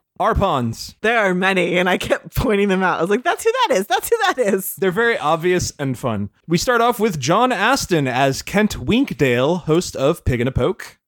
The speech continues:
Speaker 2: Gomez Addams.
Speaker 1: Gomez fucking Addams,
Speaker 2: Mm-hmm.
Speaker 1: among so many other things. His list was long.
Speaker 2: Yes, it's very long.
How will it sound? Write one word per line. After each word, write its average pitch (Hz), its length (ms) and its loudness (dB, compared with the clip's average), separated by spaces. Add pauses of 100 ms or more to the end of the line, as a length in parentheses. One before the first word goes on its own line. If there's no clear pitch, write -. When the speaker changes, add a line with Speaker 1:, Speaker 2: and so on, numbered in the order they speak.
(140)
Speaker 2:
Gomez 311 460 -8
Addams. 233 520 -10
Speaker 1:
Gomez 190 640 2
fucking 185 520 0 (100)
Addams, 120 600 0
Speaker 2:
Mm-hmm. 131 60 -6
Speaker 1:
among 117 340 0
so - 480 -2
many 127 320 2
other 110 240 -4
things. 107 400 -10
His 113 160 -12
list 107 240 -10
was - 260 -14
long. 107 480 -10
Speaker 2:
Yes, 147 320 -8
it's - 140 -20
very 165 220 -2
long. 151 320 -2